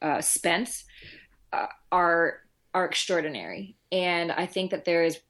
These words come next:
repercussions for taking certain money or making certain products. And this book always reminds me to keep the intention behind the dollar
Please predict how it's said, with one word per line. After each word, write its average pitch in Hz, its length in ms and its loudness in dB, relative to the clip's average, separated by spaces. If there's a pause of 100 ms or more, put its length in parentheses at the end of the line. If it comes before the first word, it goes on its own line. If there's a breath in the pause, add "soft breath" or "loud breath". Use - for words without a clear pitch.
repercussions 196 840 -2
for 165 160 -2
taking 180 440 -4
certain 180 360 0
money 170 400 0
or 156 240 2
making 160 320 0
certain 165 320 -2
products. 165 580 -2 (120)
And 160 460 -2
this 180 200 2
book 170 320 -4
always 165 380 2
reminds 156 500 -2
me 151 200 -2
to 156 120 -8
keep 156 340 -2
the 156 120 2
intention 165 520 -2
behind 151 380 0
the 143 60 -2
dollar 147 680 0